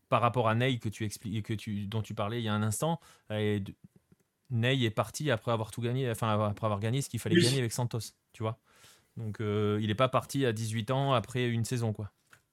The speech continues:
Speaker 1: <laughs>
Speaker 2: Après, ouais, bah, c'est toujours do-, ouais, dommage, euh, de les voir partir,
Speaker 1: C'est ça.
Speaker 2: euh,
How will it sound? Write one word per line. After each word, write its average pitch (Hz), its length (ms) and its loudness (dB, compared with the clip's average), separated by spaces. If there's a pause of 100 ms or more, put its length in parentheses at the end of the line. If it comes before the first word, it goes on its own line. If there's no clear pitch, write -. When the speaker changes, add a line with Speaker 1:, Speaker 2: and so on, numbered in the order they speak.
(140)
Speaker 1:
<laughs> - 680 -2
Speaker 2:
Après, 131 300 6
ouais, 139 180 12
bah, 127 180 8
c'est 127 180 4
toujours 131 260 2
do-, 123 220 4
ouais, 117 180 8
dommage, 117 380 4
euh, 113 260 2
de 117 100 0
les 120 180 4
voir 120 220 2
partir, - 440 6
Speaker 1:
C'est 131 80 6
ça. 123 140 8
Speaker 2:
euh, 117 200 2